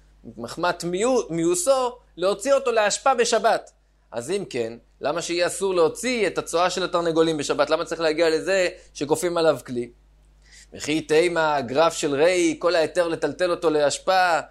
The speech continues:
אגב מנעין, אי הוא גופי", לא? רק בגלל שיש כאן כלי חרס, מכיוון שהוא כלי, מותר לטלטל אותו. אז מותר אגב זה לטלטל גם את מה שיש בתוכו, למרות שהוא מוקצה.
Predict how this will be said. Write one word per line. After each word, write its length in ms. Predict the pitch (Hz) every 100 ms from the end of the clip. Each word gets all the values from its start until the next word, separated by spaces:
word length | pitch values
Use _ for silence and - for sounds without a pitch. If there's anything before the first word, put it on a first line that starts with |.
| _ -
אגב 420 | 139 143 185 151
מנעין, 800 | 156 165 214 220 185 196 180 143 123
אי 60 | 180
הוא 160 | 185 156
גופי", 460 | 151 190 175 139
לא? 420 | 120 151 254 247 - _ _ _ 95
רק 260 | 127 190 175
בגלל 220 | 180 180
שיש 220 | 196 190
כאן 160 | - 170
כלי 320 | - 180 190
חרס, 580 | - 208 190 170 139 - _ _
מכיוון 280 | - 160 185
שהוא 280 | - 156 151
כלי, 420 | 151 175 233 196
מותר 300 | 165 147 165
לטלטל 440 | 160 160 - 233
אותו. 340 | 220 - 131 101 _ - _
אז 160 | 110 127
מותר 300 | 147 196 214
אגב 200 | 214 208
זה 160 | 254
לטלטל 320 | 262 220 202 214
גם 180 | 226
את 80 | 214
מה 120 | 214
שיש 240 | 208 233 202
בתוכו, 400 | 214 220 214 247
למרות 400 | 214 196 208 202
שהוא 220 | 202 190
מוקצה. 460 | 175 - - 247